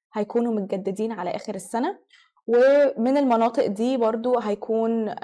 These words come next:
مدينة منفلوط في محافظة أسيوط، مدينة الفرافرة في الوادي الجديد، و، آه، مناطق تانية في دمياط والمنيا والغربية والقليوبية ومرسى مطروح.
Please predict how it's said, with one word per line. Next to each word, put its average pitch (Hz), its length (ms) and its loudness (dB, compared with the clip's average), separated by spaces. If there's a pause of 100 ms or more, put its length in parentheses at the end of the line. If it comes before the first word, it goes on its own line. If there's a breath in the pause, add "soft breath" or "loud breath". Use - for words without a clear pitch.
مدينة 233 400 0
منفلوط 214 540 -2
في 220 120 -8
محافظة 208 440 -6
أسيوط، 269 560 -4
مدينة 226 360 0
الفرافرة 220 600 -2
في 240 160 -6
الوادي 202 300 -2
الجديد، 214 520 -2 (540 soft breath)
و، 220 140 2 (840)
آه، 202 200 2
مناطق 226 360 2
تانية 240 340 0
في 240 140 -8
دمياط 262 600 0
والمنيا 254 640 2
والغربية 214 640 2
والقليوبية 220 720 2
ومرسى 226 540 2
مطروح. 214 460 -2